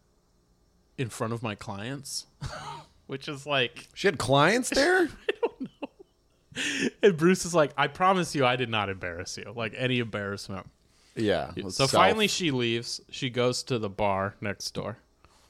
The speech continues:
Speaker 1: After the show, which is, like, another hour in the show maybe, uh, we go to the bar. She has left. The bouncer was like, "You're lucky she just left." We go in, we're hanging out.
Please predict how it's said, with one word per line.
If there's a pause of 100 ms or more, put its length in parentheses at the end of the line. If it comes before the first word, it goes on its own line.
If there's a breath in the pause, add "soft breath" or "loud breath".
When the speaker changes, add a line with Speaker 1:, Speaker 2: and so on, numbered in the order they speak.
(840 soft breath)
Speaker 1:
After
the
show, (220)
which
is,
like,
another
hour
in
the
show
maybe, (680)
uh, (440)
we
go
to
the
bar. (600)
She
has
left.
The
bouncer (260)
was
like, (140)
"You're
lucky
she
just
left."
We
go
in,
we're
hanging
out.